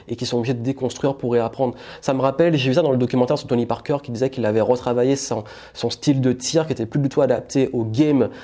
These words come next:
euh, ce qui était devenu le game dans le basket, dans la N B A, et du coup à chaque fois il faisait contrer ou alors c'était pas optimal. Du coup il a dû réapprendre ses shoots et là il est passé à un autre niveau, il est devenu bien meilleur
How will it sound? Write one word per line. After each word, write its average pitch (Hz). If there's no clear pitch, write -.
euh, 107
ce -
qui 147
était 143
devenu 139
le 135
game 135
dans 117
le 113
basket, 113
dans 117
la 107
N 110
B 110
A, 123
et 120
du 110
coup 135
à -
chaque 123
fois 131
il 127
faisait 107
contrer 113
ou 117
alors 110
c'était -
pas 123
optimal. 123
Du 113
coup 143
il 127
a 110
dû 113
réapprendre 160
ses -
shoots 160
et 113
là 131
il 143
est 120
passé 110
à 135
un 117
autre 123
niveau, 120
il 139
est 120
devenu 110
bien 127
meilleur 123